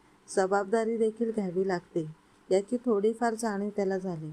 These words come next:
सॉरी पल्लवी, खरंच माफ कर मला. मी एवढा विचार नव्हता केला गं कधी. लहानपणापासून आईने काहीच करू दिलं नाही.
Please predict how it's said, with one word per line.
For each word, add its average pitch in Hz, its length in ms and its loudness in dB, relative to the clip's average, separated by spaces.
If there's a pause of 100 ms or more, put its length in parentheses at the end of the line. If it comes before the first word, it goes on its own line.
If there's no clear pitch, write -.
(720)
सॉरी 214 280 2
पल्लवी, 208 420 0
खरंच 226 400 0
माफ 196 320 -2 (100)
कर 190 120 0
मला. 160 260 -8 (880)
मी 240 260 0
एवढा 214 460 0
विचार 226 420 -2
नव्हता 208 420 0
केला 208 340 0
गं 196 120 -4
कधी. 190 340 -4 (460)
लहानपणापासून 254 840 0
आईने 220 480 0
काहीच 226 460 0
करू 214 260 2
दिलं 180 300 -2
नाही. 160 240 -6